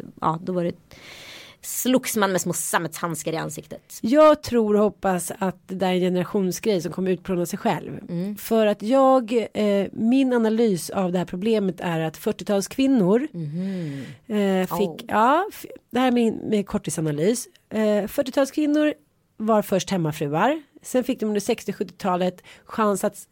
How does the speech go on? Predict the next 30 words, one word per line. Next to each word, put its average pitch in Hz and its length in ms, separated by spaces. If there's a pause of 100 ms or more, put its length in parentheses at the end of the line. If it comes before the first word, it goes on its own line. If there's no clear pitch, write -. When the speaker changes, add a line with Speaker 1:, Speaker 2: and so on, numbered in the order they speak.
(100)
Speaker 2:
gå 240 280
från 262 180
sandlådan, 190 640
sluta 233 400
röka 214 380
liksom 180 520
sina 180 360 (100)
kommers 196 720
och - 360
titta 214 200
på 170 60
sina 196 200
gubbar 196 420
som 208 140
var 202 80
ute 202 280
i 196 60
samhället 202 540
och 190 60
hade 196 180
roligt 220 720
och 202 180
fick 202 280
istället 180 440
leva 175 220
det 160 160
livet 151 360
lite 160 240
mer 175 120
själva. - 380